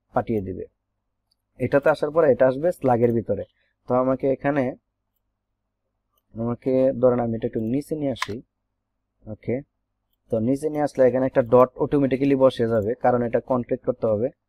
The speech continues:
তো স্লাগের জায়গাতে হচ্ছে ডলার স্লাগ, তারপরে হচ্ছে ডলার ডেসক্রিপশন,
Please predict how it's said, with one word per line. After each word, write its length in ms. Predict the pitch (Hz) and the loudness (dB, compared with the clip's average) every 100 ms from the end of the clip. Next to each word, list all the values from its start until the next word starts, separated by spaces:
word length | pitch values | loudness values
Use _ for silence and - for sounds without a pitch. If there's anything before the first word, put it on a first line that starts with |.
| _ _ _ _ _ _ - | _ _ _ _ _ _ -2
তো 380 | 107 107 104 104 _ _ _ _ _ _ - | 2 4 4 0 _ _ _ _ _ _ -20
স্লাগের 500 | - 117 120 127 127 | -2 2 4 2 4
জায়গাতে 360 | 131 135 - | 4 4 2
হচ্ছে 220 | 131 - 120 | -2 0 0
ডলার 360 | 120 117 113 | 2 2 2
স্লাগ, 400 | 110 - 120 139 165 - - _ _ _ _ _ _ _ _ - - _ _ _ _ _ _ _ _ - _ _ _ _ | 0 -4 -2 0 -4 -16 -20 _ _ _ _ _ _ _ _ -8 -8 _ _ _ _ _ _ _ _ -20 _ _ _ _
তারপরে 440 | 123 123 123 131 | 0 0 0 2
হচ্ছে 680 | 131 127 - 135 127 127 127 - - 127 117 | 2 0 -2 0 4 6 4 0 -12 -8 -2
ডলার 420 | 123 117 120 120 110 | 2 6 6 4 2
ডেসক্রিপশন, 840 | 123 - - 135 - - 139 | 0 -2 -2 -2 -2 -8 -8